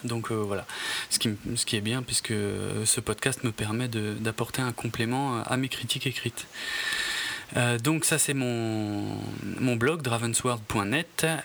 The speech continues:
et vous pouvez me suivre éventuellement sur Twitter,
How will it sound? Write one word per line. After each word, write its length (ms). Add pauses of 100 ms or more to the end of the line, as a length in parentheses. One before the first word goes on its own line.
(120)
et 260
vous 100
pouvez 180
me 80
suivre 320
éventuellement 480
sur 320
Twitter, 380